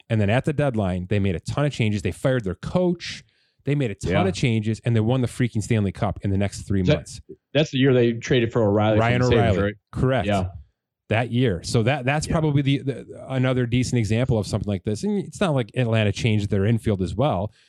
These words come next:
Speaker 1: Um, you know, Austin Riley and a couple players really took steps forward that were currently rostered, but, uh, it,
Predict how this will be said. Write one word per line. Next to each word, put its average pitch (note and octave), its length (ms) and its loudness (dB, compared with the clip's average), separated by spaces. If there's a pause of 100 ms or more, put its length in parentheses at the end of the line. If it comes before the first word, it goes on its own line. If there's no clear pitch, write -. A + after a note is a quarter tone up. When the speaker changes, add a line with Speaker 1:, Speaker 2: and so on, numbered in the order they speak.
(300)
Speaker 1:
Um, F2 480 -4
you A#2+ 120 2
know, E2+ 260 -2
Austin A2 320 0
Riley G#2+ 320 2
and G2+ 80 2
a G2+ 40 -8
couple G#2 220 0
players G2 300 0
really G#2 180 0
took G2 160 -4
steps - 300 -6
forward A2+ 320 0
that F#2+ 140 -2
were F#2+ 80 -2
currently G2 320 -2
rostered, G#2 500 -2
but, F#2 160 -4 (720)
uh, A2 60 -10
it, A2 240 -10